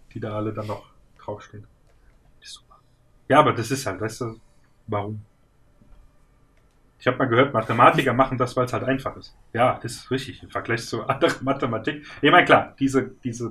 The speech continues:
äh, vor allem Derivate und den ganzen Scheiß, die können wahnsinnig kompliziert sein, dass kein Mensch mehr checkt, was das überhaupt ist, ja. Aber so mathematisch gibt's sehr viel schwierigere Dinge. Aber ja.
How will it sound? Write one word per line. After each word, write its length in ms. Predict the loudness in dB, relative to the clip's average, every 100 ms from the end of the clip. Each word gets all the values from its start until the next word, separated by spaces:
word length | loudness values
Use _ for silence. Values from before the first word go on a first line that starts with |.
| -10
äh, 260 | -10 -10 -12 -18 _ _ _ _ _ _ -6
vor 100 | -4
allem 200 | -4 -6 -6
Derivate 480 | -4 0 0 0 -4
und 140 | -8
den 100 | -6
ganzen 260 | -6 -8 -10
Scheiß, 280 | -12 -12 -12
die 100 | -10
können 220 | -8 -2
wahnsinnig 420 | 0 0 -4 -8
kompliziert 880 | -8 -10 -12 -18 -10 -10 -2 -2 0
sein, 160 | -2
dass 160 | -4 -6
kein 200 | -4 -4
Mensch 200 | -4 -4
mehr 120 | -6
checkt, 280 | -2 -2 -2
was 160 | -8 -8
das 160 | -10 -8
überhaupt 360 | -4 -4 -6 -14 -16 -6
ist, 280 | -6 -6 -10
ja. 160 | -14 -16 -20 -20 -20 -18 -6
Aber 200 | -2 0
so 240 | -2 -2
mathematisch 640 | -4 -2 2 2 2 -2
gibt's 280 | -6 -8 -8
sehr 140 | -8 -6
viel 120 | -8
schwierigere 500 | -6 -2 0 0 -4
Dinge. 300 | -4 -4 -6 -16 _ -20 -20 -20 -20 _ _ _ -20 _ _
Aber 240 | -4 -2 -4
ja. 180 | -10